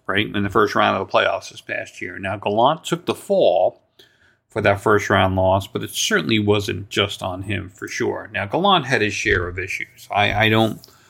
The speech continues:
love the way he constantly, constantly juggled the lines too much. It just, in my mind, no one ever really got settled. I don't love how much he didn't really give the kids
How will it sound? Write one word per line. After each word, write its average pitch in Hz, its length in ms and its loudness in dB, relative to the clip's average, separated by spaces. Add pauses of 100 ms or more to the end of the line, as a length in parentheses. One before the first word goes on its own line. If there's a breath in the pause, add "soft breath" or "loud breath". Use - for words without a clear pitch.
(140 soft breath)
love 113 380 6
the 104 80 6
way 104 220 4
he 104 220 -8
constantly, 120 760 -2
constantly 107 580 -2
juggled 104 380 -2
the 101 60 -10
lines 98 440 -2
too - 160 -6
much. 98 400 -6
It 104 160 -6
just, - 300 -2
in 104 80 -4
my 110 220 2
mind, 104 400 2 (400 loud breath)
no 117 140 2
one 113 160 6
ever 104 180 4
really 101 360 4
got 98 260 -2
settled. 101 560 2
I 110 60 2
don't - 420 -4
love 117 420 4
how 113 200 0
much 110 280 -4 (100)
he 113 100 -16
didn't 107 560 -8
really 120 400 2
give 123 240 2
the 120 80 2
kids 127 560 -2